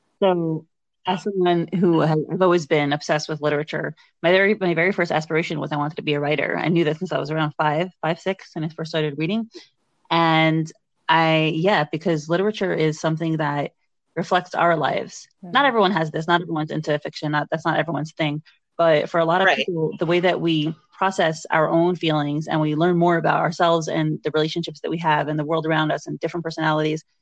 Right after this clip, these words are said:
Speaker 1: is through fiction. Um, I know, like, for, I tended to be a little narrow-minded,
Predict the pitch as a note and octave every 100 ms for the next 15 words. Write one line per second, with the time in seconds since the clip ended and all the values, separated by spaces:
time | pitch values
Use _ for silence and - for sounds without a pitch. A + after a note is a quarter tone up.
0 | _ _ - F3+ F3+ - E3+ D#3+ G#3+ -
1 | - F3+ _ _ _ _ - D#3 D#3 E3+
2 | F3+ E3+ D#3 D#3 - F3+ E3+ G#3+ - F3
3 | E3+ D#3+ D3+ D#3 D3+ D3 D#3 D3+ D3+ D3+
4 | D3+ D#3 G3+ G#3+